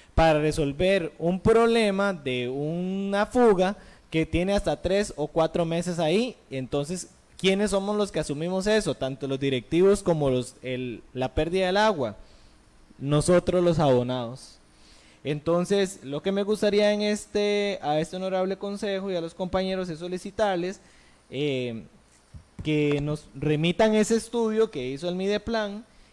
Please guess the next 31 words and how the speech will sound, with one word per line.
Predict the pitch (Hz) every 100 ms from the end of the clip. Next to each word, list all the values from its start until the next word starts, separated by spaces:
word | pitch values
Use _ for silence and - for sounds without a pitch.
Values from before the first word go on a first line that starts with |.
| -
y | 175
también | 220 214 202 208 214 220 -
esa | 147 175 202
invitación | 202 196 160 135 - 180 196 208 - - _
de | 131 147
la | 139
audiencia | 131 151 165 208
pública | 233 226 196 196 208
para | - 165 175
difundirla | 185 170 131 131 160
en |
la | 165 -
página | 139 165 165 160
de | 165 165
la | 165 165 165 170
municipalidad | 175 180 185 190 196 196 180 175 185 - - - -
y | 143 170 165 -
varias | 120 139 147 151 170 -
personas | 127 120 143 156
participemos, | - 120 117 135 131 151 147 -
participemos | 156 151 135 127 123 185 208 147 120
de | 123 131
este | - 165
proceso | - 120 131 147 147 175 175 - - - _ -
de, | 110 135 127 120 113 110 110 - _ - -
al | 127 139
referente | 131 - 117 123 151
a | 143
lo | 127
del | 113 110 113
aya. | 117 117 127